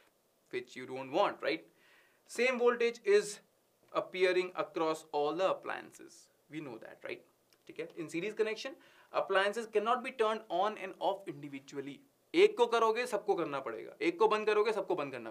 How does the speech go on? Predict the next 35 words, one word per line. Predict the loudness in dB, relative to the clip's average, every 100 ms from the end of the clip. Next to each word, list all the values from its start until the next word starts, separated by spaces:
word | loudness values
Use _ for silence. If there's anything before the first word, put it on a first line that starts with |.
| -14
पड़ेगा, | -16 -10
right? | -6 -6
Because | -6 -8 -8
it's | -10 -6
series | -6 -6 -8
connection, | -10 -10 -14 -14
भाई। | -14 -16 _ _ _ _ _ _ _ 6
Voltage, | 6 4 -4 -2 -4
it | 0
gets | 0 0
divided | 0 0 0 -2 -4
for |
all | -2 -2
the | -2 -4
appliances, | -6 -8 -10 -8
मतलब | -6 -4 -4 0
हर | 2 2 0
एक | -2
अप्लायंस | 0 0 -2
को | -4
ना | -2
वोल्टेज | -2 0 -4
बहुत | -6 -8 -2
कम | -2 -2
कम | -4 -4
मिल | -6 -12
पाएगा। | -14 -12 -12 -14 -4
They | 0 0
will | 2
start | 2 4
distributing | 0 -4 -4 -4 -2 -4 -4
the | -8
voltage, | -10 -12 -14 -8
right? | -8
So | -8